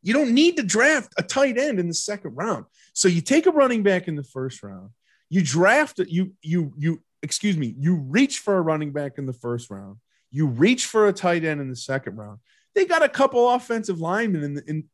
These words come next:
from Texas A and M in the fourth round. But I watched both telecasts. Eh,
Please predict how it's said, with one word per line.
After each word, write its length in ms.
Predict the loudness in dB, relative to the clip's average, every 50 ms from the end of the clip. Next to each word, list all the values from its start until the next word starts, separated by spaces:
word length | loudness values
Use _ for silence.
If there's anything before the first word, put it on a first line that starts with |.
| _ _
from 140 | -4 -4 -4
Texas 420 | -2 -2 -2 -2 -4 -6 -6 -4
A 180 | -2 -2 -2 -2
and 100 | -2 -2
M 260 | -2 -2 -2 -4 -6 -6
in 120 | -4 -4
the 80 | -4 -4
fourth 420 | -4 -4 -2 -2 0 -2 -4 -4
round. 460 | -6 -6 -4 -2 -2 -2 -4 -4 -6 -10 _ _ _ _ _ _ _ _ _ _ _ _ _ _ _ _
But 160 | -6 -6 -6 -6 -4
I 180 | -2 0 2 2
watched 440 | 4 4 4 2 2 0 -4 -4 0
both 300 | 2 2 2 0 -2 -2
telecasts. 680 | 0 0 0 0 -2 -4 -6 -6 -6 -6 -10 -18 _ _ _ _ _ _ _ _ _ _ _ _ _ _ _
Eh, 540 | -14 -14 -12 -14 -14 -18 -20 -20 -20 -20 -20